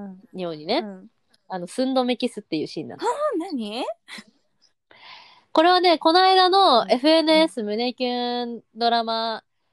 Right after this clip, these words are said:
Speaker 2: シーンっていう特番でも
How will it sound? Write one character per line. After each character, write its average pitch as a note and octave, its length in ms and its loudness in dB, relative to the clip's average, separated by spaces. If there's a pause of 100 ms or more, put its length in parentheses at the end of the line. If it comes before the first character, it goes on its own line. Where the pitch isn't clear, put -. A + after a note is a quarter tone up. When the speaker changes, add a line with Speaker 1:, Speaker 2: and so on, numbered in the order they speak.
(840)
Speaker 2:
シ B3+ 340 -4
ー G3 60 -10
ン - 20 -18
っ - 20 -18
て - 140 -10
い F3 180 -6
う E3+ 240 -8 (440)
特 B3 240 -4
番 A#3+ 240 0
で A#3+ 100 -2
も E3+ 220 -8